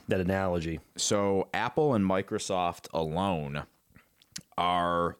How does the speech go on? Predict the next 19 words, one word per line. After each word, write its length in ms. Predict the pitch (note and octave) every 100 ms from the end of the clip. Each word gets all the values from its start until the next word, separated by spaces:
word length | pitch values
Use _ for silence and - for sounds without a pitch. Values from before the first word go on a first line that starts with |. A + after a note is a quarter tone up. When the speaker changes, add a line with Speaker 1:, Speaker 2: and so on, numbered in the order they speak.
| -
Speaker 2:
larger 680 | F2 F#2+ G2+ G#2+ G2 F2 E2+
in 140 | F2
terms 340 | F2+ G2 F#2 F2
of 80 |
market 480 | E2 F2 F#2 - -
cap 380 | - E2+ D#2 -
than 260 | F2 E2 D#2
the 80 |
whole, 640 | D2 F#2+ F#2 F#2 F#2 E2+ - -
um, 520 | D2+ D2+ D2 C#2+ -
German 320 | - E2 E2 C#2+
stock 320 | - C2 -
market. 280 | G1+ - A2
Speaker 1:
You're 80 |
talking, 400 | A#2 C#3 A2+ A2+ G2+ F2
like, 160 | F#2 - - - F#2+ F#2
Daimler, 560 | C3+ C#3 C3 B2 A#2 - - -
Chrysler, 540 | C3 A#2 - F#2+ E2
like, 160 | E2